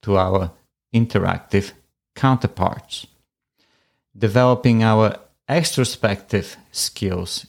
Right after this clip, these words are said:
in dealing with reality and other individuals, we are motivated to pursue action benefiting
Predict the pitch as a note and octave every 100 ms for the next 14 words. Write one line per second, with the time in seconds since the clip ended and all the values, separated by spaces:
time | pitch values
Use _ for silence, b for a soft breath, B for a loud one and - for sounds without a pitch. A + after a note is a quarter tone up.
0 | - G#2 G2 A2 G#2+ F#2+ G2 - G2 F#2
1 | G#2 A2+ A#2+ - C#3 D#3+ - F#2+ - -
2 | A2 C3 A#2 G2 - E2+ D#2 F2 - G2
3 | D3+ D#3 - _ _ _ _ _ G#2+ G#2+
4 | G2+ G#2+ A#2+ C#3 A2 G2+ F#2+ G2+ - -
5 | F#2+ - G2 - - G#2+ - - _ A#2+
6 | C3 - G2+ F#2 F#2+ - _ A2 G#2 G2
7 | - G2 G2 F#2